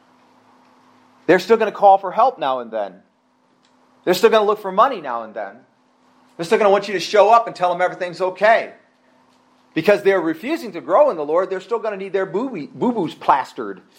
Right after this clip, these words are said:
and their egos soothed and so on. And this is a known condition. And then in Second John, you can read what the Bible's solution is.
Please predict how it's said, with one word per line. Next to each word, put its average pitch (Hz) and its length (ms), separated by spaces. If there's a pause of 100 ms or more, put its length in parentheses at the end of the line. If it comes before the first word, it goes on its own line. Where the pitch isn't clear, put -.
(520)
and 147 140
their 165 120
egos 185 460
soothed 110 540 (320)
and 135 120
so 233 240
on. 104 280 (2250)
And 151 160
this 175 220
is 156 140
a 160 80
known 180 480
condition. 185 680 (1300)
And 135 120
then 151 360
in 160 140
Second 180 380
John, 208 520 (1120)
you 131 120
can 131 160
read 139 380 (400)
what 139 260
the 131 100
Bible's 156 480
solution 151 800 (120)
is. 98 560